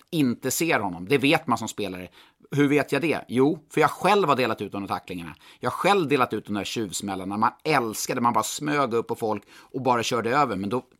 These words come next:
det var ingen som sa något då. För det var en, det var en så, det var en sån aspekt, det var en del av hockeyn. Det var ingen som visste det här om hjärnskakningsproblematiken. Folk slutar på det sättet.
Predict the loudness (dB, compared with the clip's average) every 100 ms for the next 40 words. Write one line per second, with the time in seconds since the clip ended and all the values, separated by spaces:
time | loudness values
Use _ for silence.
0 | -18 -4 0 2 2 0 0 0 2 0
1 | -2 -6 -10 -16 -20 _ 0 4 4 4
2 | 2 4 2 0 -4 -4 -2 0 0 0
3 | 0 0 -2 -4 -4 -2 0 0 0 0
4 | 0 -2 -6 -4 -2 -2 -2 -4 -6 -2
5 | 2 2 -2 -14 -14 -6 0 4 4 2
6 | -2 -2 -4 -6 -4 -2 -2 -4 -4 -6
7 | -4 -2 -2 -4 -2 0 -2 -4 -2 0
8 | 0 0 0 -2 -6 -14